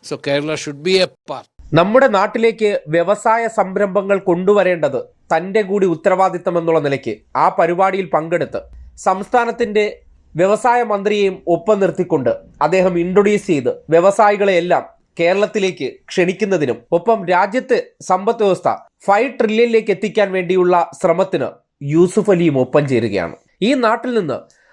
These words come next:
Speaker 2: വളർന്ന് പടർന്ന് പന്തലിച്ചൊരു വ്യവസായി എന്നുള്ള നിലയ്ക്ക് അദ്ദേഹം എത്തേണ്ട ഒരു ലക്ഷ്യത്തിൽ എത്തിക്കഴിഞ്ഞതിന് ശേഷം എവിടെ നിന്നാണോ പോയത് ആ വഴി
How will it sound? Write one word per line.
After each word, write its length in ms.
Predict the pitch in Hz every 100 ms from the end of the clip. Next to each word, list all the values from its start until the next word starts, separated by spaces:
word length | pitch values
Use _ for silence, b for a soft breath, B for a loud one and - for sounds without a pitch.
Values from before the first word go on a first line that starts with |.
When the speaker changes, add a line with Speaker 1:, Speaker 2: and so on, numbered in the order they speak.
| b b
Speaker 2:
വളർന്ന് 440 | 160 202 240 240 247
പടർന്ന് 340 | 208 190 214 220 196
പന്തലിച്ചൊരു 520 | 185 202 196 196 175
വ്യവസായി 400 | 160 175 214 202 185
എന്നുള്ള 200 | 170 160
നിലയ്ക്ക് 280 | 135 120 113 - b b b
അദ്ദേഹം 400 | 156 208 240 233 220 _ _ -
എത്തേണ്ട 400 | 185 254 262 247 247 - -
ഒരു 120 | 185 180
ലക്ഷ്യത്തിൽ 360 | 180 - 214 190
എത്തിക്കഴിഞ്ഞതിന് 520 | - 185 185 175 156 135
ശേഷം 260 | 120 104 - _ _ 151
എവിടെ 240 | 180 247 226
നിന്നാണോ 320 | 208 196 190 180
പോയത് 320 | 165 160 117 - - 143
ആ 20 | 165
വഴി 220 | 151 160